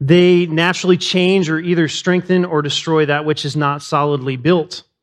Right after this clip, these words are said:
So confrontation, confrontational people tend to ask really hard questions about God, about life, about faith. Sometimes this is your kids. "Why?"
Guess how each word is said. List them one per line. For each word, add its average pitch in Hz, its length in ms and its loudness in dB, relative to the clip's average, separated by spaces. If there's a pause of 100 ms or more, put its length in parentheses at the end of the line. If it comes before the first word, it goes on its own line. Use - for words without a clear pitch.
(200)
So 185 140 0
confrontation, 196 880 0
confrontational 190 720 -2
people 180 280 -4
tend 185 220 0
to 165 60 -4
ask 156 280 -6
really 160 220 0
hard 151 300 -2
questions - 760 -10 (540)
about 143 500 0
God, 170 400 2
about 131 300 -6
life, 160 420 -2
about 127 300 -8
faith. 151 600 -6 (420)
Sometimes 175 380 2
this 139 120 -4
is 135 100 -6
your 139 80 -6
kids. 143 380 -4
"Why?" 196 340 0